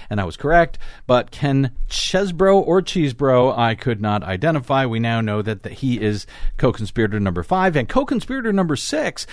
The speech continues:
and here was my actual error, uh, i-, is described as a political consultant who helped implement the plan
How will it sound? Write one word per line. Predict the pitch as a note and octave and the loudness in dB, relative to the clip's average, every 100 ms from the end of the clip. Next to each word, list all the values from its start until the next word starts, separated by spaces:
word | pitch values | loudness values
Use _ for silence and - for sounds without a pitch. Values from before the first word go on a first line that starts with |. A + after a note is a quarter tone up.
| - - | -14 -2
and | D3 | 2
here | A#3+ | 4
was | E4 F#3+ | 2 0
my | F3 - | 0 2
actual | D3+ F3 - C#3+ A2+ A2+ - | 2 2 0 -2 0 0 0
error, | A#2+ F2+ D2 - - - - | 0 -2 -6 -14 -18 -20 -4
uh, | B2+ B2+ B2+ | 2 4 4
i-, | C3 | 2
is | D#3+ C3+ D4+ F3 C#3+ | -2 -4 2 2 2
described | - D3 - F3+ F#3 E3 | -2 -4 2 2 2 0
as | C#3+ C#3+ C#3+ C3+ | 0 0 2 0
a | B2+ | -2
political | - A#2 F3 D#4+ C#4+ C#3+ G2+ | -2 -2 -2 0 -2 -2 -2
consultant | - G#2 - G#2 F#2 A#2 C#3 | -2 -4 -2 -2 -2 -4 -4
who | C3+ D3+ | -4 -4
helped | A2+ C#3+ C3+ - - - | 0 -2 -2 -14 -18 -6
implement | D#4 F4 C#4 B2+ F2 - - - - | -2 0 2 2 2 -2 -18 -10 -4
the | |
plan | B2+ C#3+ C3 A2 | -2 0 2 0